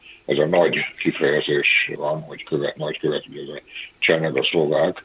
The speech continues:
Mindenhol máshol más kifejezés van a követre és a nagykövetre. Ez azt jelenti, hogy a két ország úgy dönt, hogy magasabb szintre emeli a diplomáciai kapcsolatokat. Ugyanis egyedül a nagykövetnek,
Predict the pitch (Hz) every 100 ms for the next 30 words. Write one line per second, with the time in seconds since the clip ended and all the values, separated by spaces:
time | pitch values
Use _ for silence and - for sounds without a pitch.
0 | _ 80 87 78 76 78 73 76 73 -
1 | 73 67 - 80 76 - 73 - 67 67
2 | 73 69 73 69 - 76 67 - 71 73
3 | 73 69 71 - 73 71 - 87 101 -
4 | _ - 110 127 - 92 87 82 - 110
5 | 107 - 92 90 95 98 87 82 76 80
6 | - - 113 101 92 98 - 107 90 -
7 | 95 78 76 85 113 110 - - - 85
8 | 104 92 87 - 80 - 78 78 73 73
9 | 76 73 73 71 69 - - 71 73 78
10 | 80 71 71 - 69 - 73 - 73 65
11 | - - 64 - - - - 90 98 90
12 | - 117 110 92 92 92 113 113 85 76
13 | 69 71 71 -